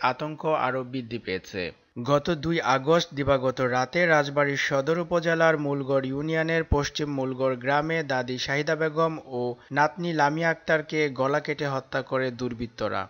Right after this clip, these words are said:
নিহত শাহিদা বেগমের শরীরে ধর্ষণের আলামত পাওয়া গিয়েছে। এই ঘটনার পাঁচ দিন পর সাতই আগস্ট দিবাগত রাতে বাণীবহ ইউনিয়নের আর্দাপুনিয়া গ্রামে নিজ বসত ঘরে দুই সন্তানের জননী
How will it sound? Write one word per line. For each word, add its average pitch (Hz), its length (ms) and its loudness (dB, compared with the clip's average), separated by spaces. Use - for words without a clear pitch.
নিহত 170 320 0
শাহিদা 165 460 2
বেগমের 175 420 2
শরীরে 160 480 2
ধর্ষণের 160 540 0
আলামত 147 460 2
পাওয়া 123 180 4
গিয়েছে। 101 520 -4
এই 147 160 2
ঘটনার 160 460 0
পাঁচ 139 240 4
দিন 139 240 -4
পর 147 280 4
সাতই 151 420 2
আগস্ট 160 480 4
দিবাগত 139 520 0
রাতে 139 540 2
বাণীবহ 156 580 0
ইউনিয়নের 156 680 0
আর্দাপুনিয়া 170 640 2
গ্রামে 156 440 4
নিজ 147 320 -4
বসত 156 380 0
ঘরে 165 300 2
দুই 147 200 -4
সন্তানের 143 640 -2
জননী 160 520 -2